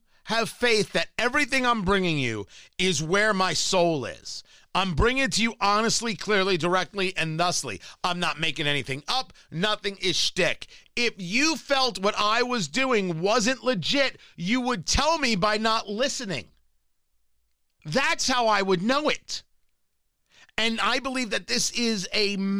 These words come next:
a problem that exists when people try and go down a path for, for a buck. You can't.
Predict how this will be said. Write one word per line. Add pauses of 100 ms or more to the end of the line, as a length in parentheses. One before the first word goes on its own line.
(160)
a
problem
that
exists (220)
when
people
try
and
go
down
a
path (360)
for,
for
a
buck.
You
can't.